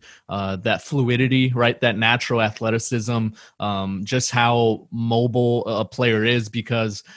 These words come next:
it, it's not his fault that he grew into now a, a, a, a kind of a rush end, right? Um, but he has that background where he has, um, you know, been, been able to deposit a lot of stuff in his arsenal,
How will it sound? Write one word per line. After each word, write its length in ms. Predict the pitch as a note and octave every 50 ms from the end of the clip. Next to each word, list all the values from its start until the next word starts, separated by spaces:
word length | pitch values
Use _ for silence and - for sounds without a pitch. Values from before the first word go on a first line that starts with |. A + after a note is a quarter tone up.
| - _
it, 140 | - B2+ -
it's 160 | C#3+ C3 -
not 160 | E3 D#3 - -
his 260 | G#2 B2+ C#3 B2 -
fault 280 | - D3 C#3+ C3+ C3
that 120 | C#3 C#3 C3+
he 60 | C3+
grew 220 | B2 C3 C3+ C3+
into 600 | C3+ C3+ C3 C3 - - C#3 C3+ C3+ C3+ C3 B2+ -
now 380 | B2+ B2+ B2 B2+ C3 C3 C3
a, 40 | A#2
a, 320 | A#2+ B2 G#2 A2 A#2 A#2 -
a, 260 | - A2+ A2+ A2 - A#2
a 60 | A2+
kind 240 | - - - C3 A#2+
of 80 | A2+
a 80 | A2+ A2
rush 340 | G#2 G#2 A#2 A#2 A2+ - -
end, 340 | - A2 A#2 A#2+ B2+ B2+ B2 _ _ _ _
right? 300 | - A#2 A#2+ B2 C3+ C3+ - - - - _
Um, 340 | - A2+ A#2 A2 G#2+ G#2 G#2+
but 180 | F#2+ G#2+ B2+ B2
he 160 | G#2+ C3 B2+
has 280 | A2+ A#2+ B2+ C#3+ C3 B2
that 240 | D3 C#3 A2 F#2
background 540 | - A2+ A2+ B2 - - B2+ A#2 A2 G#2+ G#2
where 120 | G#2+ A2 G#2+
he 60 | G#2+
has, 520 | G#2 G#2+ A2+ A#2 A#2 A#2 A2+ G#2 G#2+ A#2 -
um, 600 | A2 A2 G#2+ G#2+ G#2 G2+ G2+ G2 G2+ G2 F#2 - _
you 140 | - C3 A#2+
know, 80 | A#2+
been, 220 | A2 A#2 B2 B2 A2+ -
been 140 | A2 C3 B2+
able 240 | B2+ C3 C3 C#3+ D3
to 80 | C3 B2
deposit 640 | G#2+ A2 G#2+ _ - - B2 B2+ B2+ A2+ A#2+ A2+ -
a 60 | A2
lot 180 | A2 G#2+ G#2+
of 80 | A2 A2
stuff 320 | - - B2+ A#2 G#2+ -
in 100 | A#2 G#2+
his 360 | G#2 G2+ A#2+ B2 A#2+ G#2+ - - - - - _ -
arsenal, 640 | A#2 B2 B2+ B2 - - A#2 A2 G#2+ G#2+ G#2 -